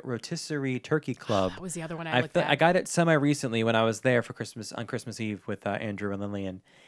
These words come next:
Speaker 1: And, um, it's a big old wedge of a, of a sandwich, right?
Speaker 2: Yeah.
Speaker 1: So it's big, giant focaccia bread,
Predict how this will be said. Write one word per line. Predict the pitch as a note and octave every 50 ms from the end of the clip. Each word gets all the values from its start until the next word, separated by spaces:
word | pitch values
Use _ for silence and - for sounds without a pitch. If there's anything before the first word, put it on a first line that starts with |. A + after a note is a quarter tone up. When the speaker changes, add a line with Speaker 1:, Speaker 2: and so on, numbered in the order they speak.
| _ _ _ -
Speaker 1:
And, | B2 A#2+ A2 G#2+ G2+ G2+ G2+ -
um, | - A#2 A2 G#2 G2 G2 - -
it's | - A#2+ -
a | B2
big | C#3+ D3 D3
old | D#3 D3+ D3+ C#3
wedge | B2+ A#2+ B2+ C3 C3+ C3 C3+
of | B2+ A#2+
a, | A#2+ A#2+ B2+ -
of | - A#2 G#2
a | G#2
sandwich, | G2 - - A2 G#2 F#2+ F#2 F#2 F2+ - -
right? | A#2 A2 G#2+
Speaker 2:
Yeah. | G#2
Speaker 1:
So | - - A2 G#2 G#2 G2 - _ _ _ _ _ -
it's | C3 B2 A#2 -
big, | - C#3 C#3 C#3 B2+
giant | C#3 D3 C3+ C3 C3 B2+ B2+ - C3+
focaccia | - C3 - B2+ A#2+ A#2 - - A2
bread, | G#2+ G#2 G2 F#2+ F#2+ G2 A2+